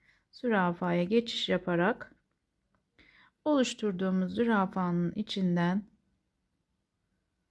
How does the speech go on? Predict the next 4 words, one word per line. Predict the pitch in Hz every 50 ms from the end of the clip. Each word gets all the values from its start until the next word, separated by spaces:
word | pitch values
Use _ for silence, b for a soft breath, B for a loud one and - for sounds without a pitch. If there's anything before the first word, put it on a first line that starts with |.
| _ _ _ _ _ _ _ _ _ _ _ _ _ _ _ _ _ _ _ _ _ _ _ _ _ _ _ _ _ _ _ _ _ _ _ _ _ -
düğümümü | 320 294 269 240 214 208 196 190
sola | 190 - 247 240 233 220 190
doğru | 190 180 180 175 175 175 175
çekerek | - - 208 - - 208 196 175 175 185 233 - - -